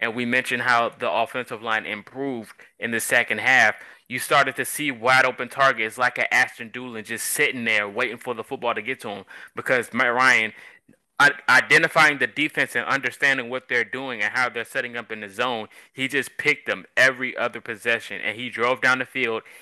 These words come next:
And what do you know? After they started doing that, you get them handoffs from Jonathan Taylor, and he gives you seven yards per carry, and he started dominating,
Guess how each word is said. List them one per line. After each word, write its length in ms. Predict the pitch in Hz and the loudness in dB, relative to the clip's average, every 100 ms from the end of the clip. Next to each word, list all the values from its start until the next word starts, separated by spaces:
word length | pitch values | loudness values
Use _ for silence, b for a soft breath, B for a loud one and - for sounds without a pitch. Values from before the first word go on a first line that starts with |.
| B | B
And 160 | 82 101 | -12 -6
what 100 | 117 | -6
do 60 | |
you 80 | 131 | -4
know? 280 | 131 131 123 | 0 2 2
After 360 | - 110 - 110 | 2 0 0 -2
they 100 | 117 | -2
started 380 | - 127 120 | 0 0 0
doing 180 | 123 131 | -4 0
that, 220 | 135 139 - B B | 2 2 0 B B
you 100 | 101 | -14
get 180 | 101 123 | -6 -6
them 140 | 127 120 | -6 0
handoffs 480 | 135 127 123 120 | 2 4 4 2
from 100 | 117 | -2
Jonathan 380 | 107 120 123 113 | -2 0 0 -4
Taylor, 320 | - 139 117 | -4 -2 0
and 120 | 101 143 | -2 -4
he 120 | 123 | -8
gives 260 | 123 113 | -8 -8
you 80 | 127 | -8
seven 400 | 120 - 123 117 | -4 2 2 2
yards 280 | 120 120 117 | 4 2 2
per 120 | 120 | -6
carry, 400 | - 135 127 107 - b b | -4 0 2 0 -4 b b
and 120 | 101 | -12
he 140 | 101 131 | -10 -8
started 400 | - 131 113 107 | 0 2 2 2
dominating, 540 | 120 113 110 92 98 | 2 2 0 -4 -6